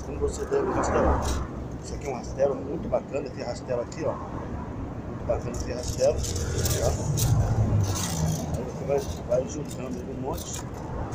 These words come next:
né? Um monte, né? Depois que você,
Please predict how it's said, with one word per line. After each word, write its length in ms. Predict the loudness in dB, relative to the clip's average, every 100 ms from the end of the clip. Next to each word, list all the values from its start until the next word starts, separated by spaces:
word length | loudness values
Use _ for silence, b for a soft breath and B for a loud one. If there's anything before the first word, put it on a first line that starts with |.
| -4 -6 -8 -4 -4
né? 100 | -2 -2 -4 -2 0 0 2 0 0
Um 360 | 0 -2 -2 -4
monte, 240 | -4 -6 -6 -8 -8 -8 -6 -6 -6 -8 -8
né? 80 | -6 -6 -6 -10 -10 -8 -8 -6 -8 -8 -6 -4 -4 -2 0 2 2 2 2 0 0 2 2
Depois 240 | 2 0
que 100 | 2
você, 380 | 2 2 0